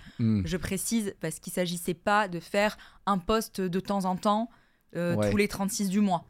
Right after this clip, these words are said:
Speaker 2: Euh, je, je, j'ai commencé sur LinkedIn en étant vraiment très régulière. J'ai vu très vite que la fréquence de
Speaker 1: Ouais.
Speaker 2: publication était,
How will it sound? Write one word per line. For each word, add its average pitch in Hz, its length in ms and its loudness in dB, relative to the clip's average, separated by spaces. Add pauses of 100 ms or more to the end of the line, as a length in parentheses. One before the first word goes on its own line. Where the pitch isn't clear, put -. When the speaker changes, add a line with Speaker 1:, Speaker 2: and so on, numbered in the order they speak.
(420)
Speaker 2:
Euh, 156 340 -2
je, 151 160 -6
je, 151 260 -6
j'ai 147 140 -6
commencé 156 380 -6
sur 147 100 -10
LinkedIn 156 340 -4
en 175 60 -4
étant 156 260 -6
vraiment 160 380 -4
très 190 300 -6
régulière. 170 420 -4
J'ai 170 100 -6
vu 147 140 -12
très - 240 -6
vite 175 220 -6
que 175 80 -6
la 139 80 -4
fréquence 165 340 -8
de 156 60 -6
Speaker 1:
Ouais. 120 100 0
Speaker 2:
publication 160 460 -6
était, 165 320 -6